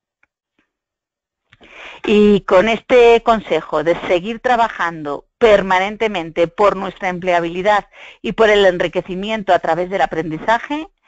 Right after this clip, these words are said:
termino la charla y estoy abierta a las preguntas que me queráis hacer. Muchísimas gracias, ha sido un placer.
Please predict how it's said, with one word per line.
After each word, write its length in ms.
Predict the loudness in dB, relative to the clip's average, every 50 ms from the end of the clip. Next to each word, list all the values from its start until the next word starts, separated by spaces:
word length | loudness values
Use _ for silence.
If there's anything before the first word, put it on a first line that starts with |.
| _ _ _ _ _ _ _ _ -20 -20 _ _ _ _ _ _ _ _ -20 -20 -20 _ _ -20 -20 _ _ _ _
termino 1400 | 0 0 2 2 2 2 2 4 4 6 6 6 6 6 6 6 6 6 4 4 4 4 4 2 2 2 0
la 260 | -2 -2 -4 -4 -4
charla 540 | -6 -6 -6 -6 -6 -4 -6 -4 -4 -4 -6 -10 -16 _
y 260 | -8 -6 -4 -2 -2
estoy 340 | -2 -2 0 -2 0 2 2
abierta 720 | 0 0 2 0 0 0 -2 -4 -4 -2 -2 -2 -4 -6 _ _
a 440 | -4 -2 0 2 2 2 2 2 0 0
las 160 | -2 -4 -4
preguntas 400 | -6 -6 -6 -6 -6 -6 -8 -8
que 80 | -10
me 100 | -12 -6
queráis 240 | -4 -4 -4 -4 -6
hacer. 280 | -6 -2 -2 -2 -2 _ _ _ _ _ _ _ _ _ _
Muchísimas 580 | -6 -4 -4 -4 -4 -6 -6 -4 -4 -4 -4 -2
gracias, 380 | -2 -4 -4 -2 -4 -6 -6 -6
ha 60 | -6
sido 180 | -4 -4 -4
un 60 | -4 -2
placer. 340 | -4 -4 -2 -4 -6 -6